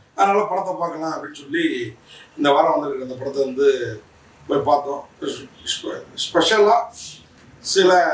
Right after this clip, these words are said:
பத்திரிகையாளர்களுக்கு மட்டும் இந்த படம் வந்து ஒரு சென்னையில உள்ள தேவி கருமாரியம்மன் தியேட்டர்ல திரையிடப்பட்டது. உண்மையா ஒரு நல்ல கதை. ஏன் நல்ல கதை அப்படின்னு சொல்றேன்னா, இந்த படத்தோட இயக்குனர் கம்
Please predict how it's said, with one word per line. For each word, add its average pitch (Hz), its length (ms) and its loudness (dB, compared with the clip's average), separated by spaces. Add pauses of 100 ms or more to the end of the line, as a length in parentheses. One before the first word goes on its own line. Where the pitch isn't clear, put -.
(220)
பத்திரிகையாளர்களுக்கு 143 760 -2
மட்டும் 135 300 -6
இந்த 143 180 0
படம் 135 200 0
வந்து 131 360 -4 (380)
ஒரு 127 420 2 (500)
சென்னையில 156 380 2
உள்ள 131 200 -4
தேவி 170 220 6
கருமாரியம்மன் 135 760 -4
தியேட்டர்ல 120 360 -8 (120)
திரையிடப்பட்டது. 120 680 -8 (560)
உண்மையா 180 480 2
ஒரு 139 160 0
நல்ல 196 360 4
கதை. 175 380 -2 (1080)
ஏன் 208 260 6
நல்ல 185 280 2
கதை 160 260 0
அப்படின்னு 160 200 -2
சொல்றேன்னா, 151 260 -6
இந்த 160 140 -4
படத்தோட - 680 -2 (280)
இயக்குனர் 208 520 4
கம் 143 320 -8